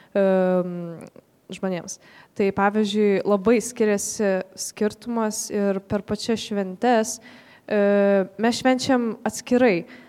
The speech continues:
mes organizuojam savo šventes atskirai ir mes norim, pavyzdžiui, šiemet mes vienuoliktokai organizuojam renginį ir mes norim kartu daryti. Ir mes einam į valdžią, valdžiai sakome, kad norim kartu, norim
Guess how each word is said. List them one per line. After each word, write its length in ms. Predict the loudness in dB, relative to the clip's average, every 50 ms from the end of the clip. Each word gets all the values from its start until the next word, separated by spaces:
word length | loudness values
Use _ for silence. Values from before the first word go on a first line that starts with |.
| -12 -4
mes 240 | -2 -2 0 0 -2 -2
organizuojam 680 | -2 0 0 -2 -2 -2 -2 -2 0 0 0 0 0
savo 260 | -2 -2 0 -2 -2 -2
šventes 460 | -4 -6 -6 -4 -2 -2 -4 -2 -4 -6
atskirai 580 | -6 -8 -8 -10 -4 -2 0 2 2 2 2 0
ir 360 | 0 0 2 2 2 0 -2
mes 260 | -2 -2 -4 -4 -2
norim, 380 | -2 -2 0 0 -2 -4 -4 -6 -8 -10 -14 _ _ -18 -8
pavyzdžiui, 360 | -2 0 0 0 0 0 0
šiemet 260 | 0 0 0 -4 -4 -4
mes 200 | -4 -4 -4 -4
vienuoliktokai 640 | -4 -4 -4 -4 -4 0 0 0 0 0 0 -2
organizuojam 560 | -2 0 -2 -2 -2 -2 -4 -2 -2 -2 0 0
renginį 400 | 0 0 0 -2 -4 -2 -2 -2
ir 80 | -2 -2
mes 180 | -4 -4 -2 0
norim 280 | 0 0 0 -2 -4
kartu 360 | -2 -2 -2 -2 0 -2 0 2
daryti. 380 | 2 0 0 -2 -6 -6 -8 -12 -12 -20 -20 -20 -20 _ -8
Ir 100 | -6 -4
mes 200 | -4 -4 -4 -4
einam 240 | -2 -2 0 0 0
į 80 | 0 2
valdžią, 360 | 2 0 0 0 0 0 0 0 -2 -6 -8
valdžiai 400 | -4 -4 -4 -4 -2 -4 -4 -2
sakome, 460 | 0 0 0 0 0 -4 -12 -12 -16 -14
kad 180 | -14 -12 -8 -6
norim 240 | -6 -4 -4 -6 -6
kartu, 480 | -2 -2 -2 -2 -2 -2 0 2 2 2
norim 540 | 4 4 4 4 2 0 -2 -4 -6 -8